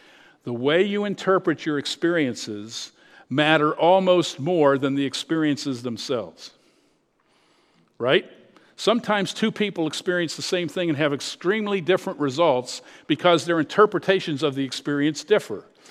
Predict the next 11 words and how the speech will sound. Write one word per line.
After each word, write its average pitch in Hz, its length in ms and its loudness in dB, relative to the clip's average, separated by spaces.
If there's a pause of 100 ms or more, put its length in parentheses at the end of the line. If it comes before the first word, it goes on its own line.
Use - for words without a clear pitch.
(180)
Let's 160 160 -2
use 170 160 -2
a 151 40 0
dumb 175 280 2
illustration. 156 720 -2 (240)
You 135 100 -4
go 180 160 4
to 190 120 6
a 165 40 4
ball 190 220 6
game, 196 340 -2